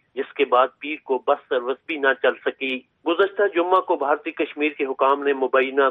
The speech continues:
طور پر پاکستانی کشمیر سے جانے والے ایک ٹرک سے منشیات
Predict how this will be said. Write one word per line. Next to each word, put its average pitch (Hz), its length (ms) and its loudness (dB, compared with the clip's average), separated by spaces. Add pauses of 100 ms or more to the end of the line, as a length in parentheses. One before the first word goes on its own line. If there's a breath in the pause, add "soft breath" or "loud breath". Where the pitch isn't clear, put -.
طور 139 160 2
پر 139 140 0
پاکستانی 135 580 -2
کشمیر 139 520 -4
سے 143 80 2
جانے 127 380 0
والے 127 260 2
ایک 127 240 0
ٹرک 143 300 0
سے 139 160 0
منشیات 127 460 2